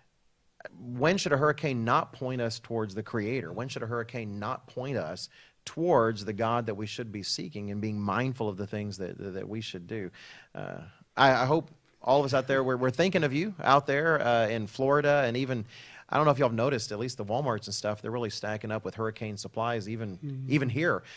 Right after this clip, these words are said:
Speaker 1: Uh, you're all certainly on our minds, and I wanna thank, uh, Mister Weston and Doctor Winnell for participating today in the program. Uh, please check out everything we have available at tomorrowsworld dot org. Follow us on Facebook, and, uh, that's it here. We'll see you the same time next week.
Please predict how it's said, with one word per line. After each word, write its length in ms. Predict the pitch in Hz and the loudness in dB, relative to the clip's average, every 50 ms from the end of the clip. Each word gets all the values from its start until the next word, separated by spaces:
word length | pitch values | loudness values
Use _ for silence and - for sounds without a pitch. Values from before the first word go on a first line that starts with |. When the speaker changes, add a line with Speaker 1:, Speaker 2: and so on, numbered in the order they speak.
| - - - - | -20 -20 -8 -2
Speaker 1:
Uh, 440 | - 120 120 117 113 110 107 107 110 | 0 2 4 6 6 4 4 2 0
you're 240 | 117 123 131 139 139 | 0 4 6 8 8
all 140 | 135 131 | 8 6
certainly 340 | 123 - 139 131 131 127 127 | 4 4 2 2 2 2 0
on 160 | 120 117 123 | 0 2 2
our 140 | 123 120 120 | 2 2 2
minds, 500 | 117 113 117 117 120 120 123 120 117 110 | 2 2 2 2 0 0 -2 -4 -4 -2
and 100 | 110 110 | 0 0
I 40 | 117 | 2
wanna 160 | 120 120 113 | 2 2 2
thank, 340 | 117 - 127 127 127 120 - | 0 0 0 0 0 0 2
uh, 100 | 110 110 | 2 2
Mister 280 | 113 120 113 - 110 98 | 2 0 -2 -2 0 2
Weston 460 | 104 113 127 127 - - - 90 - | 4 4 2 2 0 -6 -6 -4 -4
and 200 | 101 98 98 90 | -6 -6 -4 -2
Doctor 320 | 107 104 110 107 104 107 | 0 0 0 0 -4 -8
Winnell 400 | 95 101 101 104 113 - 220 190 | -8 -6 -6 -6 -6 -8 -10 -10
for 240 | - - 104 98 92 | -8 -6 -6 -6 -6
participating 680 | - - 110 101 - 127 127 - - - 123 123 123 | -6 -6 -8 -6 -4 -6 -6 -6 -4 -4 -4 -4 -4
today 160 | 110 117 123 | -4 -2 -2
in 60 | 123 120 | -2 -4
the 60 | 113 | -2
program. 480 | 113 - 139 143 147 180 208 262 220 - - - - - - - | 0 0 0 2 2 0 0 0 -4 -8 -14 -18 -20 -6 0 2
Uh, 100 | 131 131 | 2 4
please 220 | - 175 196 180 | 4 2 0 2
check 160 | - 196 170 | 2 4 6
out 100 | 180 165 | 8 8
everything 240 | 160 156 165 165 165 | 8 6 4 2 2
we 60 | 156 | 4
have 160 | 156 156 147 143 | 4 4 4 4
available 420 | 127 139 143 156 170 165 160 127 | 4 2 2 2 2 2 2 0
at 80 | 104 - | 0 0
tomorrowsworld 1040 | - 123 113 113 120 127 143 147 143 143 135 117 117 120 135 143 143 139 123 113 | -2 -2 0 2 4 4 6 6 6 4 2 0 -2 0 0 2 0 0 0 0
dot 240 | 123 120 127 127 110 | 2 2 4 2 2
org. 420 | 120 127 139 151 160 160 156 135 | 0 2 2 2 2 2 0 -2
Follow 300 | - - 143 135 135 139 | -2 0 0 2 2 0
us 160 | 139 135 - | -2 -2 -4
on 180 | 123 123 117 110 | -4 -4 -4 -6
Facebook, 520 | - - 131 143 127 - 143 143 143 127 - - - - - - - _ - | -6 -6 -6 -6 -4 -2 0 0 0 -2 -4 -12 -18 -18 -18 -20 -6 _ 2
and, 240 | 139 139 139 135 135 | 4 4 4 6 6
uh, 300 | 131 127 120 117 113 107 107 104 - - - - - - - 95 | 6 6 6 6 4 2 -2 -6 -14 -16 -20 -18 -16 -14 -6 2
that's 300 | 92 123 127 - - 170 | 4 6 6 6 4 2
it 80 | 160 143 | 0 0
here. 240 | 190 262 302 269 | -2 -2 -4 -4
We'll 120 | 120 110 113 | -6 -6 -4
see 220 | - - 139 135 | -4 -4 -2 0
you 140 | 131 123 117 | 0 0 0
the 120 | 101 110 | 0 -2
same 300 | 107 - - 131 139 139 | 0 0 0 0 -2 -4
time 400 | - - 143 147 151 160 156 123 | -4 -4 -4 -4 -4 -6 -6 -4
next 220 | 104 104 110 - - | -4 -6 -6 -6 -8
week. 180 | 101 90 85 | -10 -10 -12